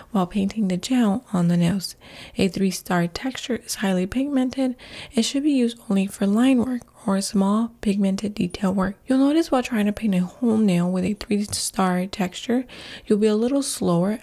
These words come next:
at doing so since it does not have the same buttery consistency as a, a one or two star. A one star is the most sheer, and two star gels are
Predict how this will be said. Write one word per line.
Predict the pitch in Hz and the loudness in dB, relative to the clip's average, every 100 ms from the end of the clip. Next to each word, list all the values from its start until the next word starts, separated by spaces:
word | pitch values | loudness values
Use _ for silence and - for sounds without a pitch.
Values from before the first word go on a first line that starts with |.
| - | -4
at | 190 196 | -4 -2
doing | 196 180 208 | -2 -2 -4
so | - 302 285 - - - | -4 -6 -6 -14 -18 -16
since | - 208 202 - | -2 0 0 -4
it | 202 | -4
does | 202 196 - | -2 -2 -2
not | 208 180 208 | -2 -2 -2
have | 202 190 202 | 0 0 -2
the | 208 | -6
same | - 180 175 | -2 0 0
buttery | 175 180 175 180 | 2 0 0 -2
consistency | - 185 180 240 - 208 208 - 190 190 - | -2 -2 -2 -6 -2 -2 -2 -2 -2 -2 -2
as | 196 185 190 - | 0 0 -4 -2
a, | 190 247 - | -2 -4 -2
a | 190 | 0
one | 185 175 214 | 2 0 2
or | 190 | -2
two | 180 185 | 0 -2
star. | 180 - 185 226 233 - | 0 -2 0 0 -2 -4
A | 190 | -2
one | 180 254 311 | 2 0 0
star | - 262 233 233 - | -4 -2 -4 -2 0
is | 269 262 | 0 2
the | |
most | 233 208 196 | 0 0 -2
sheer, | - 180 180 320 - | -2 0 0 -2 -2
and | 190 180 170 170 180 | 0 2 2 0 -2
two | 226 | -2
star | 220 - 180 | -2 0 -2
gels | 175 160 180 - | 0 0 -2 0
are | 180 | -2